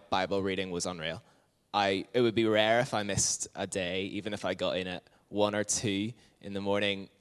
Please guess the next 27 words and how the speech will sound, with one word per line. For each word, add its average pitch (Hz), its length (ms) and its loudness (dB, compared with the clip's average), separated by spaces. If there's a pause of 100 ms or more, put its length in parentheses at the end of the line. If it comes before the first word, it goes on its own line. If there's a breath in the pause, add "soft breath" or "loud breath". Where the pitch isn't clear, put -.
(280)
I 98 120 -2
would 92 80 0
be 98 80 0
reading 95 220 -2
the 90 60 -6
Bible 87 300 -4
and 87 120 -8
I 85 60 -6
would 73 180 -16
be 85 100 -12
praying. 80 500 -12 (600 loud breath)
I 107 80 -6
kind 104 220 0
of, 104 160 -2
I 110 100 4
was 104 140 2
thinking 110 340 0
this 104 200 0
through, 95 360 0
and 98 100 -6
it - 40 -6
was 98 160 0
like, 92 280 -4 (340 soft breath)
Bible 101 300 6
in 98 100 0
a 98 80 -2
yearitis. 95 840 -2